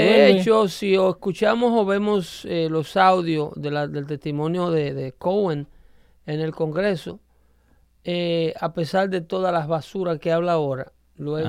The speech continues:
Speaker 1: Ajá.
Speaker 2: de que, eh, he-, el, el, para él Trump era el hombre más, por diez años,
Speaker 1: Sí.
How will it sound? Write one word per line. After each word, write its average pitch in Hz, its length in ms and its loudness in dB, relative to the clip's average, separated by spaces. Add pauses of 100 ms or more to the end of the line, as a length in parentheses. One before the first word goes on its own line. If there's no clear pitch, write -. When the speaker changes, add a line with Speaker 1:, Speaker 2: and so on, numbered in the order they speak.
Speaker 1:
Ajá. 165 100 -2
Speaker 2:
de 151 160 -2
que, 135 460 -8 (340)
eh, 131 760 -8
he-, 143 140 -6
el, 143 140 -6
el, 147 180 -6
para 147 360 0
él 170 160 -2
Trump 175 400 -4
era 160 160 0
el 156 100 0
hombre 160 280 -2
más, 143 480 -10 (180)
por 170 180 0
diez 220 360 6
años, 160 340 4 (300)
Speaker 1:
Sí. 104 320 -4